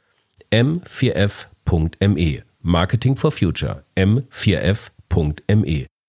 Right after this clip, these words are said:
Noch bis zum fünfzehnten März zweitausendzwanzig könnt ihr eure Cases einreichen. Alle Infos nochmal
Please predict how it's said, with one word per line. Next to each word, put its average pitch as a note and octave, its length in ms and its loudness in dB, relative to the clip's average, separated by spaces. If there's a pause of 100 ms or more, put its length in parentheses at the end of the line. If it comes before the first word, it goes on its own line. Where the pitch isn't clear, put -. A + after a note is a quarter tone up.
(300)
Noch G2+ 160 2
bis - 240 -2
zum D3 160 0
fünfzehnten C#3 520 0
März F#2 360 2
zweitausendzwanzig F2+ 880 0
könnt D#3+ 220 -2
ihr D3 140 2
eure G#2 280 2
Cases - 580 -4
einreichen. D2 640 -4 (400)
Alle E3+ 220 0
Infos A2 560 0
nochmal F#2 560 2